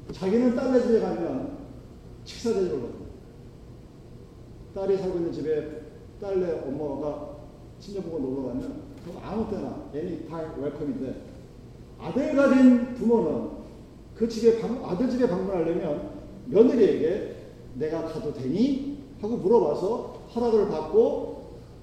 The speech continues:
바로 가는 게 아니라 며칠 있다 와요. 근데 그러면서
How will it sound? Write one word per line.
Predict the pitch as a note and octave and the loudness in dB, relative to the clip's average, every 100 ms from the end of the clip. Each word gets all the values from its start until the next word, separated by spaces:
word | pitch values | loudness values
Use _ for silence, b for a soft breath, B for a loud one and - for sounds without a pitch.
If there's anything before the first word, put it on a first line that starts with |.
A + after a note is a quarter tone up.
| - | -10
바로 | - B3+ | -2 2
가는 | A3 G#3 | 2 4
게 | F#3+ | 2
아니라 | D#3 E3 | 0 -2
며칠 | D#3+ E3 - E3+ | -2 -4 -4 -6
있다 | - A#3 | -2 -2
와요. | F#3 B2 - - - - - - - - - - - - - - - - - - - - - - - - - | 0 -4 -8 -12 -16 -18 -20 -18 -18 -18 -20 -20 -18 -18 -18 -18 -18 -20 -18 -18 -18 -18 -18 -18 -18 -18 -10
근데 | E3+ E3 D#3 | -4 -2 0
그러면서 | F#3+ A3 A#3 B3 - | 2 6 6 6 0